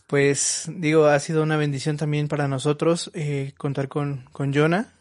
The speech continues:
Eh, nosotros tenemos un ministerio de alabanza que se llama Authentic Praise, em, y bueno, este año sacamos nuestro primer sencillo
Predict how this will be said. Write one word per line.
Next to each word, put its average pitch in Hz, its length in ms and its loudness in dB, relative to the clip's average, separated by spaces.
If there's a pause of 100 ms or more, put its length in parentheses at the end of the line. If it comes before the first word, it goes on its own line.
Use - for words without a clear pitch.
(140)
Eh, 143 380 -2 (380)
nosotros 156 380 -2
tenemos 151 380 -2
un 156 120 0
ministerio 156 580 -2
de 156 60 4
alabanza 147 500 -2
que 147 120 -6
se 147 140 -10
llama 147 360 -4
Authentic 143 540 -8
Praise, 185 440 2 (840)
em, 135 640 -4 (340)
y 170 100 -6
bueno, 135 400 -2
este 151 240 -6
año 147 160 0
sacamos 143 380 -6
nuestro 135 320 -8
primer 139 280 -6
sencillo 180 640 -4